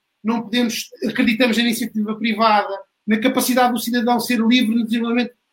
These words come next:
de, do seu projeto de vida, e aqui cabem alguns democratas cristãos, alguns conservadores, cabem social-democratas e cabem liberais sociais e cabem liberais, eh, puros. E essa sempre foi a riqueza do P S D.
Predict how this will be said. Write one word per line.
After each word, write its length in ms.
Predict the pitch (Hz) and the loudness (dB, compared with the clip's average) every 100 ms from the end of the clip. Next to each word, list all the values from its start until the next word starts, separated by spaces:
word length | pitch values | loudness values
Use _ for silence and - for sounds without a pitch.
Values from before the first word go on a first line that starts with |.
| _ | _
de, 120 | 214 214 - | -6 -4 -4
do 100 | 233 | -2
seu 260 | 214 311 302 | 2 4 4
projeto 420 | 208 233 214 214 | 2 0 0 -2
de 100 | 165 | -6
vida, 360 | 170 233 220 220 - _ _ _ | -2 0 0 -6 -12 _ _ _
e 140 | 214 254 | 0 2
aqui 280 | - 311 | 4 2
cabem 440 | - 196 160 147 143 - _ _ _ _ | 4 0 0 -4 -12 -18 _ _ _ _
alguns 420 | 226 226 247 320 | 0 2 4 4
democratas 500 | 247 233 254 226 220 | 4 0 0 0 -2
cristãos, 640 | - 185 - 202 190 202 - - | -8 -8 -6 -6 -6 -8 -14 2
alguns 460 | 277 262 233 311 | 4 6 8 6
conservadores, 840 | - 240 220 185 185 180 180 - - _ _ | 4 -4 -6 -8 -6 -4 -6 -8 -16 _ _
cabem 260 | 277 269 | 2 4
social-democratas 1120 | 262 - 269 269 226 214 208 190 170 - - - _ 240 | 2 2 2 2 2 0 0 -2 -4 -8 -18 -20 _ -8
e 80 | |
cabem 300 | 214 247 254 | 0 0 2
liberais 380 | 247 220 220 214 | 0 0 0 0
sociais 580 | 214 - 180 185 190 - _ - | -4 -8 -2 -2 -2 -6 _ 2
e 160 | 269 | 2
cabem 340 | 269 269 254 247 | 4 2 2 0
liberais, 520 | 233 208 214 214 214 - _ _ 208 | 0 0 2 0 -4 -14 _ _ -6
eh, 520 | 202 185 170 156 143 139 | -2 -2 -2 -4 -8 -2
puros. 340 | 208 - - _ _ _ _ _ _ _ _ _ _ _ _ - | -2 -2 -10 _ _ _ _ _ _ _ _ _ _ _ _ 0
E 140 | 254 | 4
essa 160 | 359 302 | 4 2
sempre 260 | 320 285 | 6 6
foi 140 | 311 277 | 6 2
a 20 | |
riqueza 320 | 269 269 226 | 2 2 0
do 140 | 247 233 | -2 -4
P 100 | 202 | -6
S 240 | - - | -6 -10
D. 180 | 147 | -14